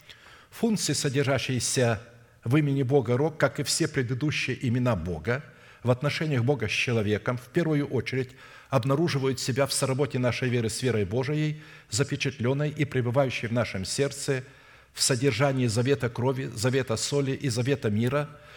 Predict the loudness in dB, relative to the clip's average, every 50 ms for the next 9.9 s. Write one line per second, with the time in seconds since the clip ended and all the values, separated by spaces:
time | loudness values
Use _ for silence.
0 | -12 -4 -2 0 2 2 2 0 0 -2 0 0 0 0 2 2 2 4 4 4
1 | 4 4 4 4 2 2 0 0 0 0 -2 -2 0 2 2 2 2 0 0 0
2 | 0 0 0 0 0 0 -2 -2 -2 -4 -4 -4 -4 -2 -2 0 0 0 0 0
3 | 0 0 0 0 -2 -2 -2 -2 -4 -4 -4 -4 -4 -6 -4 -4 -6 -4 -2 -2
4 | -2 -2 -4 -6 -10 -18 -20 -20 -20 -20 -18 _ 0 0 2 2 0 -2 -2 -2
5 | -2 0 0 0 -2 -4 -6 -10 -12 -18 -20 -20 _ _ _ _ -20 -20 -20 -20
6 | -20 -20 -20 -20 -20 -8 -2 0 0 0 2 2 2 2 2 2 2 4 4 4
7 | 4 2 2 2 0 0 -2 -2 0 0 0 0 0 0 0 2 2 2 0 0
8 | 0 -2 -2 -4 -6 -6 -6 -4 -2 -2 -2 0 0 0 0 2 2 2 0 0
9 | -2 -2 -4 -2 -2 -2 -2 -2 0 2 2 2 0 0 0 0 0 0